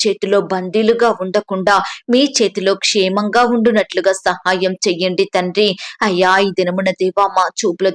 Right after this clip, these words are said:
ద్వారా, తలంపులు, క్రియలు, మాటల ద్వారా ఎక్కడ మేము పాపం జోలికి వెళ్లకుండా మీకు నచ్చినట్లుగా, మీకు ఇష్టమైన కార్యములు చేస్తూ ఉండే వారిమిగా మమ్మను సిద్ధపరచమని ప్రార్థిస్తున్నాం తండ్రి. అయ్యా, ప్రే రిక్వెస్ట్ పెడుతున్న బిడ్డల్ని మీరు జ్ఞాపకం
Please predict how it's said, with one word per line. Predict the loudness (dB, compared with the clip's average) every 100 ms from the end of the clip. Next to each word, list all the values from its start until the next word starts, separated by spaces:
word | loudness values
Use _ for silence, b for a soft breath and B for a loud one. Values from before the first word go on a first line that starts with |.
| 0
ద్వారా, | 0 0 0 0
తలంపులు, | 0 -2 -2 -2 -2 0
క్రియలు, | 0 2 0 -2
మాటల | -4 -2 -4 -2
ద్వారా | 0 2 0 B B B 0
ఎక్కడ | 2 2 2 2
మేము | 0 0 0 2
పాపం | 2 -2 0
జోలికి | 0 0 -2 0 0
వెళ్లకుండా | 2 0 -2 -2 -2 -2 B -2 2
మీకు | 2 2 0
నచ్చినట్లుగా, | 0 -2 -2 -4 -2 0 2 2 0
మీకు | 0 -4
ఇష్టమైన | 0 2 2 0 -2 0
కార్యములు | 2 2 0 0 0 -2
చేస్తూ | -2 0 -2 0
ఉండే | 0 0 2
వారిమిగా | 0 0 -2 0 0 B B 0
మమ్మను | 2 2 0 0
సిద్ధపరచమని | -2 -2 -2 -2 -2 -2 -2 -2 -2
ప్రార్థిస్తున్నాం | -2 -2 -4 -4 -4 -2 -2 -4 -6
తండ్రి. | -6 -2 0 0 B B -4
అయ్యా, | 0 2 0 2
ప్రే | 2 2 0
రిక్వెస్ట్ | -2 -2 -2 -2
పెడుతున్న | -2 -2 -4 0
బిడ్డల్ని | 0 0 0 0
మీరు | -2 -2
జ్ఞాపకం | 0 0 -2 -6